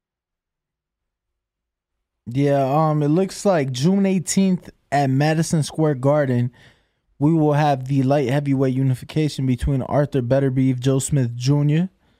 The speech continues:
June eighteenth, so obviously that is, uh, that is, what, a month and a half after Canelo's light heavyweight fight? So, uh, you know, he fights the winner of that.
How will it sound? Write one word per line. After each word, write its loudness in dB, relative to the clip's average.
June 2
eighteenth, 0
so 0
obviously -2
that 0
is, 0
uh, 0
that 0
is, 2
what, 2
a 4
month 0
and 0
a 2
half 0
after -4
Canelo's 0
light 2
heavyweight -2
fight? -2
So, 0
uh, 2
you 0
know, 2
he 2
fights -2
the 0
winner 2
of -4
that. 0